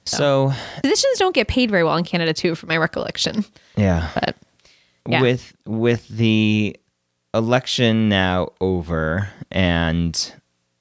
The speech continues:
Speaker 1: we're yet to see what will come of Trump's policies and what he will do to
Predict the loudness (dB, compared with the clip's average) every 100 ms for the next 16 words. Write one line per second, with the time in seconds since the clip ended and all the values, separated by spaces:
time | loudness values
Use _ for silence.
0 | _ _ -10 -2 2 2 2 0 2 2
1 | 2 2 -4 -2 0 2 2 0 -2 0
2 | 0 0 -2 -2 -2 0 2 2 0 -2
3 | -2 0 -2 -6 -10 _ _ _ _ _
4 | _ _ _ _ _ _ _ 0 0 0
5 | -4 0 2 2 2 2 2 0 -2 -6
6 | -4 -4 -4 -4 -6 -2 -2 0 0 0
7 | 0 4 4 4 0 0 2 2 -2